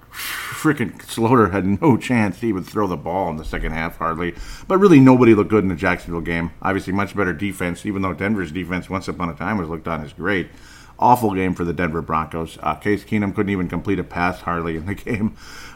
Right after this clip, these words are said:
But, um, the situation continuing here. Uh, Mike Remmers, the Vikings hope that he will come back healthy at some point. Of course, Tom Compton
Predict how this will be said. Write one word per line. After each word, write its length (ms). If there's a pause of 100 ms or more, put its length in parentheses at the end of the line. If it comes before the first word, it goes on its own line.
But, 220
um, 260 (720)
the 60
situation 640
continuing 580
here. 340 (280)
Uh, 100
Mike 240
Remmers, 420
the 60
Vikings 320
hope 240 (440)
that 180
he 80
will 140
come 200
back 260
healthy 360
at 100
some 220
point. 340 (260)
Of 120
course, 240
Tom 260
Compton 640